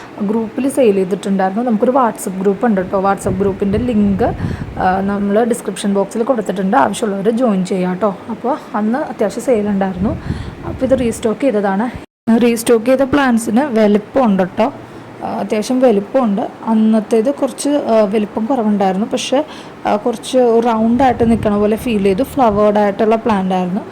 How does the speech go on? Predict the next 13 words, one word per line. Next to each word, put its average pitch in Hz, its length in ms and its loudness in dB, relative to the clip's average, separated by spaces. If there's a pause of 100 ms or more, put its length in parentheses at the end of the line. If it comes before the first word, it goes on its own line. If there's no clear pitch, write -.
(280)
ഇതിനും 240 320 -2
ഫ്ലവേഴ്സ് 226 520 0
ഉണ്ട്. 262 200 -2
ചിലതിന് 220 340 2
മൊട്ടാണ്, 269 800 0
ചിലതിൻ്റെ 220 400 2
ഫ്ലവർ 226 360 2
വിരിഞ്ഞ് 226 420 0
കഴിഞ്ഞതാണ് 202 520 0
ട്ടോ. 220 80 -4
മിക്കതിലും 214 520 0
തന്നെ 254 140 -2
മൊട്ടിട്ട 269 420 -4